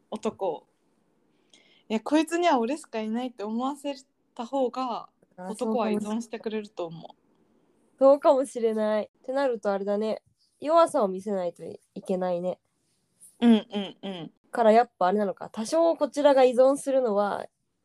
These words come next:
Speaker 2: いいことなのか。多少。
Speaker 1: うんうんうん。そのさ、
Speaker 2: それが
Speaker 1: じゃあ弱さを見せるってさ、具体的に何をしたらいいんだろうって思ってさ、
Speaker 2: うん。
Speaker 1: こう、まあ、普段ね、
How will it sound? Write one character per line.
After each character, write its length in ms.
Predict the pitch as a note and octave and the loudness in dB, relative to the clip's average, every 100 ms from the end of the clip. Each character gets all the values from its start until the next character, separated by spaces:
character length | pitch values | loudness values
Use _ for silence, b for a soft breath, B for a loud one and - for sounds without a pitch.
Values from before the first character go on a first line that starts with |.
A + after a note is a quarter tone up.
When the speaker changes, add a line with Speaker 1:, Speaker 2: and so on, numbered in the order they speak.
| _ _ _ _ _ | _ _ _ _ _
Speaker 2:
い 140 | A#3+ | -6
い 60 | A3+ | -4
こ 120 | F#3 | -2
と 100 | F3+ | -2
な 100 | E3+ | -4
の 100 | D#3 | -6
か。 180 | - - - | -10 -14 -8
多 160 | A#3 | -8
少。 440 | G#3+ A#3+ G#3+ G#3 - _ b _ _ _ A3 | 2 6 6 6 2 _ b _ _ _ 4
Speaker 1:
う 80 | |
ん 160 | G#3+ G3 - | 4 2 -4
う 80 | |
ん 160 | G3+ F3+ | -4 -6
う 60 | F#3 | -10
ん。 220 | F3+ D#3+ - _ _ _ _ _ _ _ _ _ _ b b b - | -12 -14 -18 _ _ _ _ _ _ _ _ _ _ b b b -6
そ 140 | - | 4
の 120 | C4+ C#4+ | 6 6
さ、 60 | |
Speaker 2:
そ 20 | |
れ 60 | D4 | 2
が 180 | C#4 A3 | 0 0
Speaker 1:
じ 100 | A#3 | -4
ゃ 20 | |
あ 20 | |
弱 200 | A#3+ D#4+ B4+ A#4+ | -4 -2 -4 -4
さ 140 | C#4+ A#3+ | -4 -4
を 20 | |
見 180 | G#3+ B3 | -4 -6
せ 120 | B3 | -8
る 80 | G#3 | -10
っ 40 | |
て 160 | - G3+ | -14 -12
さ、 160 | G#3 | -12
具 160 | E3+ G3 | -12 -8
体 220 | C#4 D#4 | -4 -4
的 260 | E4 D#4+ C#4+ | -6 -6 -4
に 60 | |
何 240 | A#3+ D4+ B3+ | -2 -2 -4
を 140 | A#3+ | -6
し 80 | - | -10
た 120 | F#3+ | -10
ら 240 | F3 E3 - _ | -10 -12 -18 _
い 80 | - | -12
い 240 | G3+ F3 - | -10 -10 -12
ん 200 | - - | -16 -12
だ 120 | D#3 | -10
ろ 200 | - - | -10 -16
う 380 | _ _ _ _ | _ _ _ _
っ 20 | |
て 160 | G#3+ - | -4 0
思 260 | G#3 G#3+ | 2 2
っ 80 | G#3+ | 0
て 300 | _ _ F3+ | _ _ -14
さ、 320 | E3 F#3 E3 - _ _ G#3+ | -6 -4 -4 -8 _ _ 0
Speaker 2:
う 80 | |
ん。 220 | G#3 F#3 - _ | 2 0 -6 _
Speaker 1:
こ 360 | - C4 B3+ B3 | -2 2 2 2
う、 40 | A#3 | 0
ま 100 | C4 | 0
あ、 20 | |
普 140 | E4 | 2
段 300 | F4+ C#4+ G#3 F#3+ E3+ - _ _ - | 2 2 0 -10 -20 -20 _ _ -18
ね、 320 | G3 G3 - | -14 -12 -14